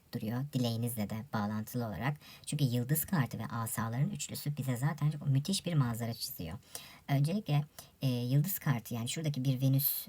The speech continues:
e, temsilcisi olduğu için belki bir aşk ihtimalini... e, e, bize yöneltiyor açıkçası. A-, aynı zamanda da bir dengeye geçme, e, işaretidir de. Bakın bir yerden, e, alıyor, bir yerden boşaltıyor vesaire. Yani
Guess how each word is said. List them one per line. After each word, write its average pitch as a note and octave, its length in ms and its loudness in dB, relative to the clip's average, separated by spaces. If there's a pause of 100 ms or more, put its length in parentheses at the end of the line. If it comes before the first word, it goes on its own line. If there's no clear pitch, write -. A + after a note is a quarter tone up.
(100)
e, A2+ 540 -4
temsilcisi - 540 -2
olduğu C3 340 0
için C#3+ 320 -2 (340)
belki G3 400 0
bir G3 160 4
aşk F3+ 240 0
ihtimalini... B2+ 760 0
e, A#2 380 -2 (1040)
e, C3+ 80 0 (920)
bize C#3+ 640 2
yöneltiyor B2+ 560 0
açıkçası. - 640 -4 (440)
A-, C#3+ 160 0
aynı F3+ 160 4
zamanda C3+ 360 4
da D#3+ 100 -2
bir D3 200 2
dengeye C3 380 6
geçme, B2 420 0 (280)
e, A#2 580 -4
işaretidir A#2 760 -2
de. C3 80 -2
Bakın C3+ 200 -4
bir B2 60 0
yerden, A#2+ 400 0
e, A#2 540 -6 (160)
alıyor, A2+ 360 -2
bir B2 60 -4
yerden A#2+ 500 -4
boşaltıyor A#2+ 500 -4
vesaire. - 460 -4
Yani A#2 260 -6